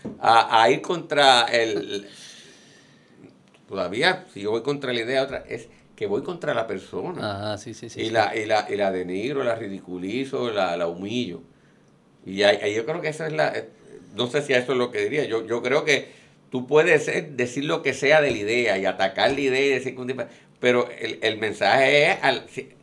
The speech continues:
Speaker 1: a la persona.
Speaker 2: Pero
Speaker 1: Tú lo
Speaker 2: también,
Speaker 1: notas y no.
Speaker 2: también el, eh,
Speaker 1: Y, y,
Speaker 2: el abanico de lo
Speaker 1: y
Speaker 2: que
Speaker 1: hay, entonces,
Speaker 2: ofende, eh,
Speaker 1: la gente se cree que es grasa. Como alguien me decía a mí, un chiste es algo en el que todos nos reímos.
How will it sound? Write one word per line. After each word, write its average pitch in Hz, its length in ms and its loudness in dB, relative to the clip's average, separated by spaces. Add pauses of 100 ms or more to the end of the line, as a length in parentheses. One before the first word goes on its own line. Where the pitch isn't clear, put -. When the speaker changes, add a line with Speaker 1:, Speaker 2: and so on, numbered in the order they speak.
(300)
Speaker 1:
a 107 100 -6
la 104 120 0
persona. 113 560 -2
Speaker 2:
Pero 104 120 -8
Speaker 1:
Tú 165 60 2
lo 170 100 4
Speaker 2:
también, 156 320 6
Speaker 1:
notas 131 300 0
y 104 80 -14
no. 139 240 -6 (420)
Speaker 2:
también 151 400 2
el, 127 240 0
eh, 147 400 6
Speaker 1:
Y, 143 60 0
y, - 220 -2 (260)
Speaker 2:
el 160 160 2
abanico 160 460 6
de 196 80 4
lo 196 80 6
Speaker 1:
y 185 40 6
Speaker 2:
que 151 80 10
Speaker 1:
hay, 156 180 6
entonces, 151 420 6 (100)
Speaker 2:
ofende, - 300 -12
eh, 90 600 -12
Speaker 1:
la 139 100 -4
gente 139 220 -6
se 180 100 -8
cree 170 160 -8
que 165 100 -12
es 147 60 -12
grasa. 135 540 -4
Como 127 160 -10
alguien 135 260 -4
me 156 100 -2
decía 147 300 0
a 135 40 -2
mí, 131 300 -4 (960)
un 165 200 -8
chiste - 520 -12 (320)
es 120 140 0
algo 131 540 0 (580)
en 110 240 -6
el 104 140 -8
que 104 100 -6
todos 127 300 -6
nos 113 200 -12
reímos. 90 420 -10